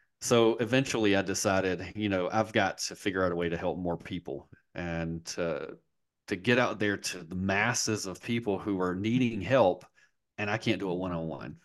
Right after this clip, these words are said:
So I partnered with a guy who is very smart in ways I'm not. <laughs> He's a website designer. He's a program manager. He's a digital marketer. And we got together and created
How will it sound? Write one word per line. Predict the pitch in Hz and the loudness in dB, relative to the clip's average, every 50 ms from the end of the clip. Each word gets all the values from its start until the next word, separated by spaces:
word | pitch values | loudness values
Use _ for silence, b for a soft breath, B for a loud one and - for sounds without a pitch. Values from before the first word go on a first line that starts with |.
| _ _ _ B B B B B B | _ _ _ B B B B B B
So | - 117 101 | 2 2 2
I | |
partnered | - - - 135 147 143 131 110 98 | 4 6 6 6 6 6 2 0 0
with | 98 101 87 | 0 -2 -4
a | 92 | -2
guy | 85 95 90 90 87 85 | -2 -2 0 0 0 -2
who | 85 - 98 92 90 87 87 87 - | -2 -2 -2 -2 -2 -2 -4 -6 -6
is | 95 92 - | -8 -8 -8
very | 82 85 104 104 101 98 | -6 -4 -2 -2 -2 -4
smart | - - - 107 95 101 113 123 - - | -4 -2 -2 0 2 2 0 0 -2 -4
in | 107 98 | -6 -4
ways | 98 101 104 110 110 | 0 0 2 2 2
I'm | 107 95 98 | 0 0 0
not. | 92 90 87 107 127 - - - - - - | -2 -2 -2 -4 -4 -4 -8 -12 -12 -14 -18
<laughs> | - - - - | -20 -20 0 0
He's | 135 123 - 113 | 2 2 2 0
a | |
website | 90 95 101 202 - - 123 104 110 98 92 | 2 2 0 0 2 2 2 4 4 2 0
designer. | 104 101 95 110 107 104 110 110 113 117 117 117 B B B B B B B B B | -2 -2 0 2 2 4 4 6 6 6 4 2 B B B B B B B B B
He's | - 113 104 | -4 -2 -2
a | 92 | 0
program | 95 113 120 120 117 120 117 113 107 101 | 2 4 4 6 6 6 6 6 6 4
manager. | 98 101 107 113 113 117 113 113 110 107 110 113 113 110 107 | 4 4 4 4 4 2 2 0 0 0 2 4 4 4 2
He's | 101 92 | 0 -4
a | 95 | -6
digital | 82 110 113 110 110 104 101 | -2 -2 -2 0 0 0 2
marketer. | 98 98 98 98 95 - 101 98 95 92 92 - _ _ _ _ _ _ _ _ _ - - - | 4 4 6 4 4 2 2 2 2 0 -2 -8 _ _ _ _ _ _ _ _ _ -16 -12 -6
And | - 113 110 107 107 107 104 98 B B B B B B B B - | -2 0 2 2 2 0 -2 -4 B B B B B B B B 2
we | 117 135 | 6 6
got | 143 131 123 - | 6 6 4 2
together | - 104 90 107 113 123 117 110 95 | -2 -2 2 4 4 4 4 2 0
and | 90 90 | 0 -2
created | - - 98 95 95 101 98 95 92 95 92 90 82 95 92 | -4 -2 0 2 4 4 4 4 2 0 0 -2 -2 -6 -6